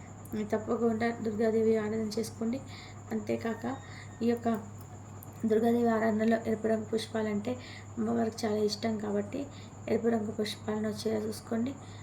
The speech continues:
అలాగే అంద-, అమ్మవారికి సంబంధించినటువంటి స్తోత్రాలను, అలాగే అమ్మవారి సం-, నైవేద్యాన్ని ఏదైతే తీపి నైవేద్యంగా పెట్టండి. ఏదైనా కానీ భయంగా అనిపించినా, లేదంటే మీకు సపోర్టివ్‌గా అన్-,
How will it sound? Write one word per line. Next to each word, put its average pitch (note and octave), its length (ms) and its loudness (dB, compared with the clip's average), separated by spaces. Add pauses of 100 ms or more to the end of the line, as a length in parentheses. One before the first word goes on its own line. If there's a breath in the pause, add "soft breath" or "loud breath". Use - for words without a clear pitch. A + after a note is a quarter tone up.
(160 loud breath)
అలాగే A3+ 340 0 (120)
అంద-, A3+ 380 2
అమ్మవారికి A3 480 0
సంబంధించినటువంటి A3 880 0
స్తోత్రాలను, G#3 580 -2 (580 loud breath)
అలాగే A3 460 2
అమ్మవారి G#3+ 400 2
సం-, G#3 320 -4 (100)
నైవేద్యాన్ని A3 720 0 (440 loud breath)
ఏదైతే A3 380 -2 (260)
తీపి A#3 340 0
నైవేద్యంగా G#3+ 500 0
పెట్టండి. G#3+ 420 -4
ఏదైనా A3 360 -2
కానీ A3 240 -4 (480 loud breath)
భయంగా A#3 380 2
అనిపించినా, G#3 440 -2
లేదంటే A3 360 0
మీకు G#3+ 200 -2
సపోర్టివ్‌గా A3 600 0
అన్-, A3 240 -4